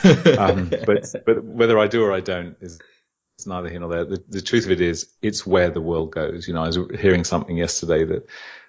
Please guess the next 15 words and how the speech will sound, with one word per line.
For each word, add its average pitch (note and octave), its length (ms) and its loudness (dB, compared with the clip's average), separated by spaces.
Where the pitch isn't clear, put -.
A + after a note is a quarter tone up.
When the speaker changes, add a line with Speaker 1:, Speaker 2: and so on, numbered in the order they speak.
Speaker 2:
I - 80 -4
think, - 180 -4
was F#2+ 140 -8
it - 100 -4
the F#2 160 2
twenty-sixth G2+ 600 0
of F#2 100 0
August, - 1200 2
I F#2 220 -6
forget E2+ 340 -2
what E2+ 120 0
it - 20 2
was, E2+ 180 2
twelve G#2 320 4
million G2 340 4